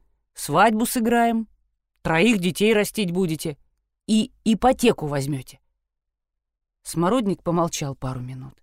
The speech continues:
В ответ на слова Калинника в груди заныло,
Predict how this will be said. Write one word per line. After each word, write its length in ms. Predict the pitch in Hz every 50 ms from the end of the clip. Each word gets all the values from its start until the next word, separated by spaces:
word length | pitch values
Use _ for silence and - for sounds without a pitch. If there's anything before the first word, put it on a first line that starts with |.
| _ _ _ _ _ _ _ _ _ _ _ _ _ _ _ _ _ _ -
В 120 | 156 165
ответ 320 | 190 190 247 302 320 -
на 100 | 226 208
слова 320 | 208 - 226 226 226 247 240
Калинника 640 | - 233 226 247 302 302 285 240 - - 160 135 - - - _ _ _ -
в 140 | - 170 180
груди 340 | 175 220 240 214 208 285 285
заныло, 600 | 233 196 240 254 254 285 302 254 185 147 120 -